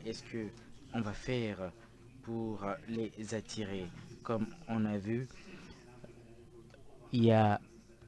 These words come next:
seulement cent compagnies qui sont enregistrées. Or, on a cent douze au total qui sont enregistrées sur le marché. Donc,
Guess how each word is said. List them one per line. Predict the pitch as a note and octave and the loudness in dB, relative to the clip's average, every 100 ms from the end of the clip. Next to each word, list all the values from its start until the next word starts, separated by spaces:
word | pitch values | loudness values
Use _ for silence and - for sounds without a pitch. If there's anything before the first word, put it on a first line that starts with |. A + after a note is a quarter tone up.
| - - | -8 6
seulement | B2 G#2+ A2 A2 | 10 12 12 10
cent | - - B2+ A2+ | 6 8 10 10
compagnies | - A#2 A2+ A2+ A2 A2 | 10 10 12 12 12 12
qui | G#2 A2+ | 8 4
sont | - | 8
enregistrées. | A#2 A#2 A2 A2+ G#2+ - A#2+ G2 - - - A2 | 8 8 10 8 6 6 4 4 2 -12 0 10
Or, | B2+ C#3 A2 | 12 12 10
on | A2+ A2 | 8 8
a | A2 - | 6 2
cent | - B2+ | 0 2
douze | A#2 D3+ C3+ F#2+ F2+ - - - - - - A2 | 4 2 2 0 -2 -4 -14 -20 -20 -20 -10 -8
au | |
total | - A#2 - G#2+ G#2 G2 F2+ E2 - - - - - | 0 0 2 4 4 4 0 -4 -14 -20 -20 -14 -2
qui | A2+ G#2 | 2 2
sont | - G#2+ G2+ A2 | 4 4 4 2
enregistrées | G#2 G#2 G#2 - - G#2 G2+ - | 2 2 0 -2 0 0 0 -4
sur | - A2 A2 - | 0 2 2 0
le | A2 G#2+ | 0 0
marché. | G#2 A2+ A2+ - - G#2+ F#2+ - - - - - - - - - - - - - | 4 4 4 2 0 0 -2 -10 -16 -16 -16 -16 -16 -18 -20 -20 -20 -20 -20 -2
Donc, | B2 A#2 - | 4 6 4